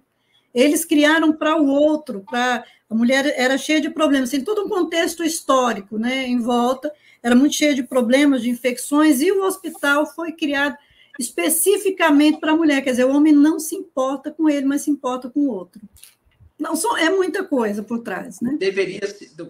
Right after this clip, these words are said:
Speaker 2: o cara deveria se importar também com ele, porque se ele não estiver presente nesse mundo, de que maneira que ele vai conseguir cuidar das coisas que ele ama?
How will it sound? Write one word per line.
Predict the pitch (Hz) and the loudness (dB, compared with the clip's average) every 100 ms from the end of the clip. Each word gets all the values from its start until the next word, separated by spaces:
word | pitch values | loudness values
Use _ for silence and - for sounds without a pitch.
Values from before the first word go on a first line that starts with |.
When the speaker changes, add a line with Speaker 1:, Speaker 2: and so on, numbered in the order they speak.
| - | -12
Speaker 2:
o | 180 | -8
cara | - 185 202 | -2 -2 -2
deveria | 196 185 160 190 | -4 -4 -6 -8
se | - | -10
importar | 180 170 156 - 165 147 - _ _ _ _ _ | -14 -10 -10 -8 -8 -8 -10 _ _ _ _ _
também | - 180 131 147 165 156 | -6 -6 -6 -8 -10 -12
com | 120 123 | -10 -6
ele, | 170 208 110 - _ _ _ - | -4 -4 -6 -12 _ _ _ -14
porque | 151 185 | -12 -10
se | - | -6
ele | 170 175 | -6 -6
não | 185 | -8
estiver | 214 165 160 - | -8 -6 -4 -4
presente | 165 139 147 170 165 | -8 -10 -10 -14 -14
nesse | 156 151 | -18 -14
mundo, | 127 160 190 | -12 -10 -10
de | 160 | -12
que | 175 | -14
maneira | 170 160 180 | -10 -8 -8
que | 175 | -6
ele | 165 | -2
vai | 170 | -2
conseguir | 170 - - 165 | -4 -12 -16 -14
cuidar | 160 139 143 | -12 -6 -6
das | 147 143 | -6 -10
coisas | 151 139 | -14 -14
que | 139 | -14
ele | 139 | -12
ama? | 120 | -14